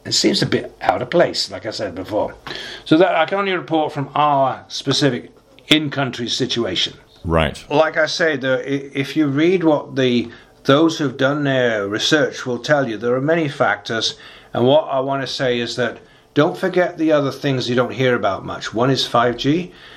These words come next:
Speaker 1: because it's all related. Five G and also the chemtrails is all related. The whole thing is all related with this covid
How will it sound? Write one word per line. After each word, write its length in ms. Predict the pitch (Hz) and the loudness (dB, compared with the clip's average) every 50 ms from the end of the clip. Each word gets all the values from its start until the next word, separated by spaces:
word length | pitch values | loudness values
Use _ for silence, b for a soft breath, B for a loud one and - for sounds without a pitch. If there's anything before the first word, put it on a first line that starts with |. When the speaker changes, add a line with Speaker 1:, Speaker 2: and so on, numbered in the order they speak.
| B B B | B B B
Speaker 1:
because 200 | - - 139 131 | 0 2 2 2
it's 140 | 117 113 - | 2 2 4
all 160 | 156 175 175 | 4 4 4
related. 500 | 156 135 123 117 113 104 101 - 95 87 | 2 2 0 0 -2 -2 -4 -6 -10 -10
Five 380 | - - - 143 139 151 165 160 | -12 -4 0 2 2 4 2 2
G 360 | - - 151 151 147 143 139 | -2 -4 -4 -2 -2 -2 -4
and 200 | 143 - 117 117 | -4 -6 -6 -4
also 300 | 120 131 139 135 - 147 | -2 -2 -2 0 0 0
the 100 | 135 131 | 0 0
chemtrails 680 | 123 - 135 131 131 123 - - 135 131 127 123 120 117 | 2 2 2 2 2 0 0 2 2 4 4 2 0 -2
is 120 | 117 117 131 | -4 -2 2
all 160 | 151 170 160 | 2 4 4
related. 460 | 139 120 120 127 120 - 95 85 - | 4 4 4 2 2 0 -6 -8 -2
The 80 | - 107 | 2 2
whole 160 | 131 135 117 | 2 2 0
thing 300 | - - 113 87 - 92 | -2 -6 -8 -8 -8 -8
is 100 | 95 117 | -4 0
all 160 | 131 135 123 | 0 2 2
related 420 | 110 104 110 110 101 101 104 92 | 2 2 0 0 0 -2 -6 -6
with 120 | 95 95 92 | -6 -8 -6
this 120 | 90 - - | -6 -6 -4
covid 580 | - 117 104 101 92 92 92 82 73 - - | -2 0 0 0 0 -2 -4 -6 -8 -12 -16